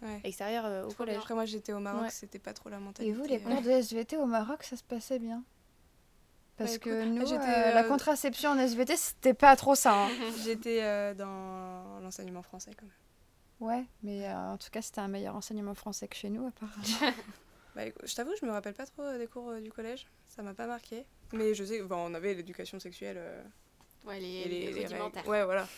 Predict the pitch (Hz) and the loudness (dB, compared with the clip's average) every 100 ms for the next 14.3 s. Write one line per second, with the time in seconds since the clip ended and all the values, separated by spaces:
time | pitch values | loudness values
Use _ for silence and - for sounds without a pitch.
0 | 208 190 - - - - - - 202 208 | -14 -16 -16 -20 -18 -18 -20 -12 -10 -8
1 | 190 226 233 233 220 214 214 220 220 208 | -8 -6 0 2 2 0 -2 -6 -10 -12
2 | - 233 233 233 262 240 262 240 202 202 | -14 -4 0 0 0 -6 -4 -2 -2 -4
3 | 208 202 240 202 190 185 180 175 180 175 | -6 -10 -8 -8 -8 -12 -12 -12 -12 -14
4 | - 202 202 196 190 180 180 - - _ | -14 -10 -8 -6 -6 -6 -8 -14 -20 _
5 | - 247 311 233 - 294 302 233 208 202 | -2 -2 0 -4 -4 -6 -4 -4 -4 -8
6 | 208 - 220 208 202 196 196 - 226 214 | -8 -8 -6 -2 -2 -4 -8 -6 -6 -6
7 | 214 208 202 - 269 247 208 190 190 190 | -10 -8 -8 -8 -12 -12 -12 -8 -4 -4
8 | 196 190 196 208 - 208 208 220 240 220 | -4 -6 -6 -8 -8 -12 -10 -8 -6 -4
9 | 196 190 190 - _ - 214 202 208 254 | -4 -6 -10 -14 _ -16 -10 -6 -6 -6
10 | 190 - - - _ 208 208 196 - 226 | -12 -18 -20 -20 _ -8 -6 -6 -4 -6
11 | 226 220 208 196 196 202 - 233 226 202 | -6 -10 -8 -10 -10 -12 -10 -8 -6 -4
12 | 196 196 196 190 185 196 196 196 196 196 | -4 -2 -4 -4 -8 -14 -12 -8 -8 -6
13 | 190 190 - 208 196 196 196 196 196 196 | -8 -10 -12 -12 -12 -14 -14 -16 -16 -18
14 | 208 214 196 | -18 -16 -16